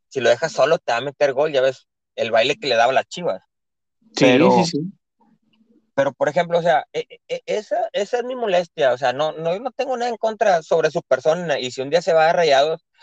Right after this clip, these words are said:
Speaker 1: que le vaya bien, como inclusive cuando yo no quería a Mohamed, pues que le vaya bien a Mohamed y al que sea, pero, pues, yo, yo sí quiero ver un cambio en el equipo,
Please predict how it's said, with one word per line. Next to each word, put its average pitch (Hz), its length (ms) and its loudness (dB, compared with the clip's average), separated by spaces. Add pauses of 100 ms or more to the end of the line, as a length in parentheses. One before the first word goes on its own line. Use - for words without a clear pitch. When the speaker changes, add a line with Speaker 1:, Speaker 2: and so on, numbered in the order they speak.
(180)
Speaker 1:
que 143 120 -8
le 131 100 -2
vaya 156 240 4
bien, 160 320 0
como 160 220 -2
inclusive 135 680 -2 (140)
cuando 127 320 2
yo 117 140 0
no - 100 -2
quería 143 200 0
a 143 40 2
Mohamed, 143 480 0
pues - 120 -20
que 120 100 -2
le 113 80 0
vaya 117 180 4
bien 135 160 2
a 147 40 2
Mohamed 131 340 -2
y 123 80 -2
al 113 140 0
que 110 120 -6
sea, 139 380 2 (520)
pero, 123 300 2 (200)
pues, 123 180 -4
yo, 143 420 0
yo 143 180 -6
sí 165 120 -12
quiero 175 300 -4
ver 165 200 -2 (360)
un 180 240 -4
cambio 170 340 -4
en 170 80 -10
el 147 100 -10
equipo, 151 520 -12